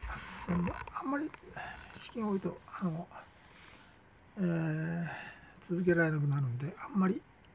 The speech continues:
投資はしないと思いますけども、いろいろな、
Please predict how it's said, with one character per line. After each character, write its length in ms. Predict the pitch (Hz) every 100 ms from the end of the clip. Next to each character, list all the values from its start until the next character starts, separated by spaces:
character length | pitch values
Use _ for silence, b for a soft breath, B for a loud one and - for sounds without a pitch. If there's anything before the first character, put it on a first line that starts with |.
| - B B -
投 160 | - 156
資 140 | -
は 80 | 151
し 100 | -
な 100 | 143
い 40 | 131
と 80 |
思 100 | 131
い 80 | 131
ま 120 | 127
す 100 | -
け 80 | 131
ど 60 | 147
も、 80 | - -
い 60 |
ろ 100 | 165
い 20 | 165
ろ 100 | 175
な、 160 | 202